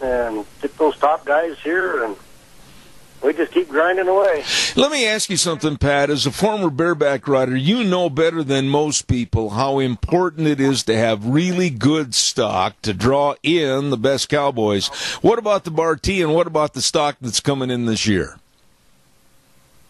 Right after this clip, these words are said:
Speaker 1: Yeah, uh, you know, several years ago, it's been, well,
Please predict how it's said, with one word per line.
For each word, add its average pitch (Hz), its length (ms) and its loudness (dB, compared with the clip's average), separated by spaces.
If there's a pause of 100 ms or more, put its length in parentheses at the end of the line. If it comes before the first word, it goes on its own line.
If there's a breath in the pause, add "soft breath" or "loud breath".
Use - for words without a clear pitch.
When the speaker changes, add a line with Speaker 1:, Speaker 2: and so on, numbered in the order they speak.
(120)
Speaker 1:
Yeah, 151 440 0 (200)
uh, 185 400 2 (460)
you 233 100 2
know, 240 300 2 (120)
several 233 360 2
years 196 280 0
ago, 170 340 2
it's 165 120 -2
been, 170 300 0
well, 170 320 2